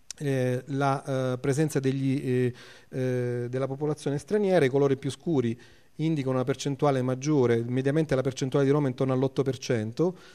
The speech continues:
qui siamo tra il dieci e l'undici per cento in questo, in questo territorio. Altro elemento importante <clears throat> è la distribuzione della popolazione, che ci fa dire ancora una volta, lo vedete anche bene in questo grafico, quanto questa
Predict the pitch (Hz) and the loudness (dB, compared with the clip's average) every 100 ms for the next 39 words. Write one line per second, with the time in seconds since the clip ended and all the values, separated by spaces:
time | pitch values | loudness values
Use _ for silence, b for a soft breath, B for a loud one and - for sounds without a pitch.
0 | B - 170 165 143 135 160 170 156 151 | B -2 2 4 2 4 4 4 4 4
1 | 139 147 143 143 139 143 139 131 127 127 | 2 -2 -2 0 0 0 0 -2 -2 -2
2 | - 117 117 120 113 123 120 - 120 120 | -2 -2 -2 -4 -4 -4 -6 -6 -6 -6
3 | - 127 123 123 131 120 117 113 110 107 | -10 -10 -8 -8 -8 -6 -6 -6 -8 -10
4 | 107 127 - b b b b b b - | -12 -14 -18 b b b b b b 2
5 | 226 247 196 190 185 196 170 160 165 156 | 2 6 6 6 4 4 2 2 2 2
6 | 135 123 127 127 - - 233 208 147 123 | 2 0 0 -2 -2 2 4 6 2 -2
7 | - - - 175 185 190 202 196 202 190 | -10 -16 0 2 2 0 -2 -2 0 2
8 | 147 151 175 208 202 - 170 175 185 - | 2 2 2 0 0 0 2 2 -2 -6
9 | - - - - - 151 165 165 143 160 | -20 -20 -8 -4 0 0 2 2 4 2
10 | 151 160 151 135 127 139 151 143 139 143 | 4 4 4 2 2 2 2 0 -2 0
11 | 147 127 139 - 165 139 139 131 120 143 | 0 0 -2 -2 2 2 2 -2 -2 -2
12 | 143 127 123 123 | -2 -4 -4 -4